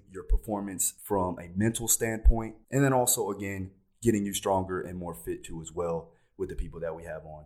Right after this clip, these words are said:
But I'm very excited. I mean, I know, I guess this has been a long time coming. If you guys follow me on the Fight Strength podcast, you know that I love to get into it when it comes down to content. I love to talk about what I do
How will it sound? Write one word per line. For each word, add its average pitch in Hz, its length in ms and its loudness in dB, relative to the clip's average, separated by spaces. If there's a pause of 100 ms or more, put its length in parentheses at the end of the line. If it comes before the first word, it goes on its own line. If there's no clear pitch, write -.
But 104 80 8
I'm 110 100 8
very 135 200 12
excited. 107 580 6
I 82 60 -10
mean, 95 340 -4
I 90 60 -10
know, 98 220 2
I 95 120 6
guess 98 380 0
this - 260 -8
has 92 160 -14
been 92 180 -6
a 87 60 -4
long 98 320 -2
time 95 320 -2
coming. 139 500 4 (340)
If - 80 -6
you 110 80 0
guys 101 300 8
follow 104 280 6
me 98 260 -6
on 95 220 -6
the 85 80 -10
Fight 101 260 0
Strength 87 300 -8
podcast, 90 540 0 (140)
you 104 160 0
know 101 260 2
that 90 240 -4 (360)
I 95 140 4
love 98 400 4
to - 80 -6
get 95 180 -8
into 92 380 -4
it 90 160 -8
when 85 160 -12
it 82 60 -14
comes 90 200 -10
down 87 220 -4
to 92 80 -16
content. 92 560 -4 (400)
I 87 80 -2
love 90 300 0
to 95 60 -8
talk 87 300 0
about 85 500 -4
what 92 140 -2
I 87 140 2
do 87 400 -8